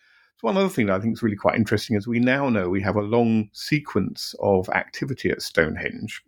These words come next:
over, well over a thousand years, and we seem to have a similar sort of thing happening at Isu Do Tai. And in fact, at Isu Do Tai,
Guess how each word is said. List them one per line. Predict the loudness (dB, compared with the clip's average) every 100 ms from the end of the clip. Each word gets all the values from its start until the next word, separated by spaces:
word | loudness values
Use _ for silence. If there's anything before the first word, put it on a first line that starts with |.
| -2
over, | 2 2 2 -2 -6 _ -4
well | 0 2
over | 2 -2
a |
thousand | 0 2 2 0
years, | 0 -2 -6 -14 _ _ -20 -6 0
and | 2 2 0
we | -2
seem | 2 2 2
to |
have | 2 2
a |
similar | 0 2 4 4 2
sort | 0 0
of | 0
thing | 0
happening | 0 0 0 0
at | 0
Isu | 0 0 2
Do | 2 0
Tai. | -2
And | -4
in | -2
fact, | -2 -2
at | -4
Isu | -2 -2 2
Do | 4 2
Tai, | 2 0 -2